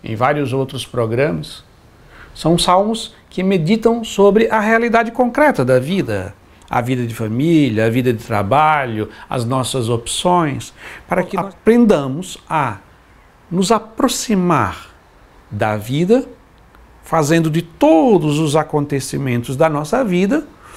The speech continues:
um caminho para chegar a Deus. É esta a sabedoria. O homem sábio, a mulher sábia,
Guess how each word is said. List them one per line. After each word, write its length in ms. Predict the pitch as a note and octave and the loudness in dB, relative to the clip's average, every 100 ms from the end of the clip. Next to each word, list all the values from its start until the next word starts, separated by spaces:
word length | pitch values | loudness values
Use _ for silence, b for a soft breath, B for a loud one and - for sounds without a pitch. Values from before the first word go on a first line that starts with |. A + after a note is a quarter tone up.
| B B | B B
um 160 | A#3+ C4 | 4 4
caminho 720 | C4 B3 A3+ A#3 G#4+ C4+ D#3 | 2 0 4 4 4 2 0
para 260 | C#3 B2 | -2 -6
chegar 400 | A#2 B2 A2+ G2+ | -6 -8 -6 -6
a 80 | G2 | -6
Deus. 560 | F2 F2+ D2 - - - - - - B B B | -8 -10 -10 -14 -18 -20 -20 -20 -20 B B B
É 180 | - B2+ | -2 2
esta 500 | F#3+ B3 - F3+ C3+ | 4 4 2 0 0
a 40 | C#3 | -4
sabedoria. 720 | - C3 B2+ B2 A#2 A#2 A2+ | -4 0 0 2 0 2 2
O 120 | A#2 | 4
homem 320 | D#3+ G#3 G#3 | 4 2 0
sábio, 560 | G3 - E3+ C3 C3 - | -2 0 0 0 -4 -6
a 100 | C#3+ | -6
mulher 360 | C#3 D3 G3+ G#3 | -2 0 0 -2
sábia, 560 | - E3 A2 C3 E3 | -2 -2 -2 -6 -8